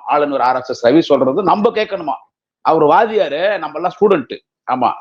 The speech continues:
ஆயிரம் வாத்தியார்களுக்கு, ஆயிரம் ப்ரொஃபஸர்களுக்கு, ப்ரொஃபஸருக்கு ப்ரொஃபஸரா, வாத்தியாருக்கு வாத்தியார் இருக்கக்கூடியவர் எங்கள் திராவிட மாடல் அரசு நாயகன்,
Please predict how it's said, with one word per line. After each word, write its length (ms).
ஆயிரம் 540
வாத்தியார்களுக்கு, 720
ஆயிரம் 460
ப்ரொஃபஸர்களுக்கு, 800
ப்ரொஃபஸருக்கு 540
ப்ரொஃபஸரா, 560
வாத்தியாருக்கு 580
வாத்தியார் 420
இருக்கக்கூடியவர் 460
எங்கள் 160
திராவிட 380
மாடல் 300
அரசு 180
நாயகன், 460